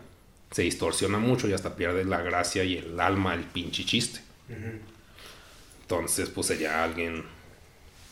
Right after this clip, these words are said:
Speaker 1: pues, con que no tengo que traducir la puta idea.
Speaker 2: Ujú.
Speaker 1: Que sea buena o mala la idea X,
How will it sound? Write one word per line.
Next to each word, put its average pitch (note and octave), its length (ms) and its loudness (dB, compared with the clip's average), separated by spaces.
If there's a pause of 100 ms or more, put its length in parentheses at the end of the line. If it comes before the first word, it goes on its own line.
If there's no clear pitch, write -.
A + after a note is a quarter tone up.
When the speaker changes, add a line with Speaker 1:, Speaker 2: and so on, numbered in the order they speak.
(1400)
Speaker 1:
pues, - 120 -8
con F2+ 180 0
que G2+ 120 0
no G2+ 140 2
tengo A#2+ 300 4
que - 80 2
traducir F#2 500 2
la G#2 200 0
puta A2+ 260 0
idea. G2+ 260 2 (460)
Speaker 2:
Ujú. C3+ 320 -2
Speaker 1:
Que C3 100 8
sea D#3 180 10
buena D#3 680 10
o G#2 60 2
mala G2+ 320 4
la A2+ 100 2
idea F#2 480 0
X, - 460 -10